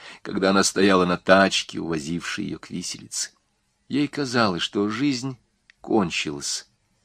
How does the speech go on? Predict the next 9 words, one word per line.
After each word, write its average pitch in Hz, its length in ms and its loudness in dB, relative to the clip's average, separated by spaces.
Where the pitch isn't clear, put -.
В 104 80 -10
ней 147 140 2
не 139 100 0
оставалось 117 640 2
ничего, 110 560 0
сколько-нибудь 131 640 -6
важного 135 540 0
и - 200 -8
радостного. 92 720 2